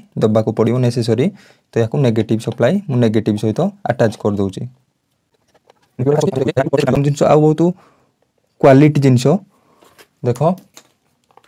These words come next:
ଏବେ ମୁଁ ନେଗେଟିଭ ୱାୟାର କନେକ୍ଟ କରିନେଇଛି, ଦେଖାଉଛି ତୁମକୁ। ପଜିଟିଭରୁ ଆମେ ଡାଇରେକ୍ଟ ନେଇଗଲି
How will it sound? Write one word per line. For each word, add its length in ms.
ଏବେ 140
ମୁଁ 160
ନେଗେଟିଭ 400
ୱାୟାର 200
କନେକ୍ଟ 380
କରିନେଇଛି, 400
ଦେଖାଉଛି 360
ତୁମକୁ। 320
ପଜିଟିଭରୁ 520
ଆମେ 180
ଡାଇରେକ୍ଟ 420
ନେଇଗଲି 400